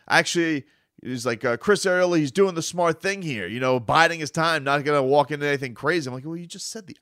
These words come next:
opposite thing twenty seconds ago, Lennox." So, um, yeah, I, uh, but Larry Hazard, I don't know what the, first of all,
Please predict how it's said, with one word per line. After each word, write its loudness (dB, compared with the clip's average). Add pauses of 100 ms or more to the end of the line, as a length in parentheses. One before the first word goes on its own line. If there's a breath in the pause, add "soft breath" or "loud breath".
opposite -14
thing -14 (1300 soft breath)
twenty -10
seconds -4
ago, -6
Lennox." -8 (320)
So, 0 (1120)
um, 2 (1120)
yeah, 2 (280)
I, 4
uh, -2
but -4
Larry 2
Hazard, 4
I 0
don't 0
know -8
what -2
the, -8
first -2
of -8
all, -2